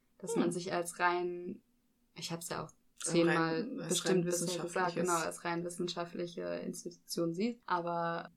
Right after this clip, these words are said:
Speaker 1: man eben auch eine soziale Rolle wahrnehmen kann innerhalb der Gesellschaft. Man, man prägt Gesellschaft, man stellt Gesellschaft aus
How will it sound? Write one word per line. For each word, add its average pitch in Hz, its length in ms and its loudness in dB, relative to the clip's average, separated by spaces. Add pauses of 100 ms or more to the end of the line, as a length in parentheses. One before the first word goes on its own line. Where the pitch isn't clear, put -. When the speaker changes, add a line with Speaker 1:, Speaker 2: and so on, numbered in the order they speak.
(140)
Speaker 1:
man 170 160 0
eben 165 220 0
auch 160 240 -2
eine 180 100 -2
soziale 220 500 2
Rolle 160 420 0
wahrnehmen 165 460 -2
kann 170 280 -6
innerhalb 175 480 -2
der 185 140 -2
Gesellschaft. 196 720 -4 (160)
Man, 170 320 -2
man 165 200 -2
prägt 175 360 -4
Gesellschaft, 208 540 -2
man 165 140 0
stellt 160 340 -4
Gesellschaft 165 600 -4
aus 180 460 0